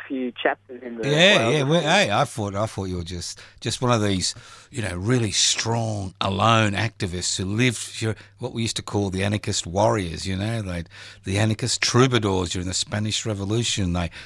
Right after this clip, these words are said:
Speaker 2: no sex, no coffee. They wander from village to bil-, village spreading the word. I thought you were one of them.
Speaker 1: I did live somewhat the, uh, anarchist troubadour life for quite a long time, but in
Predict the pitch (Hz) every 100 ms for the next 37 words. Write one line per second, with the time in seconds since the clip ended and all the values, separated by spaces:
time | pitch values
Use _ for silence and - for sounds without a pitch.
0 | - 107 113 127 - 120 120 - - -
1 | - - 98 123 120 123 113 - 117 113
2 | - - - - 107 98 117 123 117 120
3 | 104 120 123 117 - 104 120 123 113 120
4 | 120 113 - 123 117 113 110 135 127 -
5 | 120 95 92 95 95 107 175 113 - _
6 | _ _ _ _ _ _ - - - 233
7 | 170 196 202 _ - - 151 - 165 151
8 | - 131 120 113 113 113 110 113 120 -
9 | 120 - - 123 120 120 117 117 110 -
10 | _ 123 120 120 117 - _ 127 127 143
11 | 123 127 127 127 127 131 127 143 139 131
12 | 127